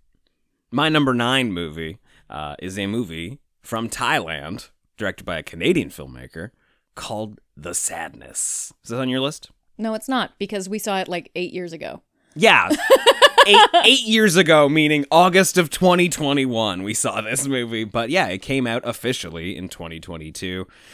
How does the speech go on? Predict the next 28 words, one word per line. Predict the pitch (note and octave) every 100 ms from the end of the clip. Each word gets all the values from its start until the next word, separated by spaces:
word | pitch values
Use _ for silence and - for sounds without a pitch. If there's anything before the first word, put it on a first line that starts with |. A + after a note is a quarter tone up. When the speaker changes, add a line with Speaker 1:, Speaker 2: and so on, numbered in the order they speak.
| - - - _ -
Speaker 1:
Uh, | C#2+ D2+
that's | F2 -
always | F2+ E2+
an | E2 E2
interesting | D#2 F2 D#2 D#2+
thing | F2 E2
about | D#2 E2 D#2+
some | F2
of | D#2+
these | D2+ E2
lists | F#2 E2 - -
is, | D2+ D2+ D2
uh, | C#2
remembering | D2+ F#2+ G2+ A2+ C3 D3+
<laughs> |
movies | C#3 C#3+ D3+
that | C#3
you | C3
saw | - D3+ C#3 C3+
over | C#3+ C#3 C3
a | B2
year | B2 C3 B2+
ago, | B2+ A#2 A#2 A2+ A2
but, | F#2 G#2 G2 F#2+ F#2 - -
uh, | F2+ F2 F2 F2 F2 - _ _ _ _
super | - - - G#3+ F3
violent | E3 - - D#2+ -
movie, | E2 B1+ B1+